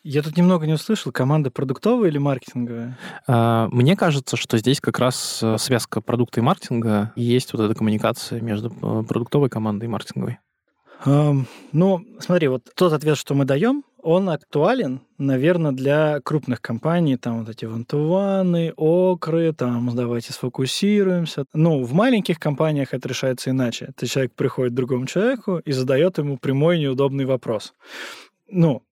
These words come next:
Speaker 1: не будем рассуждать на тему, правильно это, неправильно, но, короче, сам факт такой есть.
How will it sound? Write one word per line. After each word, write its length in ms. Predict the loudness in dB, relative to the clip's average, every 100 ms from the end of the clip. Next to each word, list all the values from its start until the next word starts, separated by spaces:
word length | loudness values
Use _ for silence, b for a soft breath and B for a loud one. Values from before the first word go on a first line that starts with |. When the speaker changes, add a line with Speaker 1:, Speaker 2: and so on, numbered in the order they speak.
| _
Speaker 1:
не 200 | 0 2
будем 260 | 4 2 2
рассуждать 400 | -2 0 0 0
на 120 | 0
тему, 260 | 0 0 2
правильно 360 | 2 4 2
это, 140 | 0 -2
неправильно, 500 | 2 2 2 0 -2
но, 400 | 0 0 0 -4 _
короче, 360 | -2 -2 -2 -6 -18 _
сам 280 | -4 -2 0
факт 280 | 0 -2 -2
такой 300 | -2 0 0
есть. 300 | -2 -8